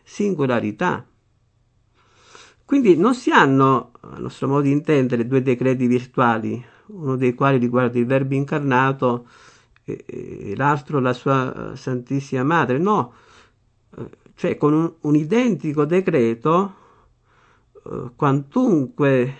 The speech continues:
eh, non alla pari, eh, Dio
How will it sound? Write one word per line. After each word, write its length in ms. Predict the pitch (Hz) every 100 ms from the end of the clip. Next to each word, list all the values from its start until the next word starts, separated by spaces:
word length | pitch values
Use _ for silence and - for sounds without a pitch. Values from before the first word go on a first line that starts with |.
| - -
eh, 200 | 117 95
non 760 | 139 160 185 170 156 139 127 - - - _ _ _ _
alla 280 | 151 175 233
pari, 640 | - 110 127 185 277 - _ _ _ _ _ _ _ _
eh, 340 | - 131 - -
Dio 480 | 131 165 262 151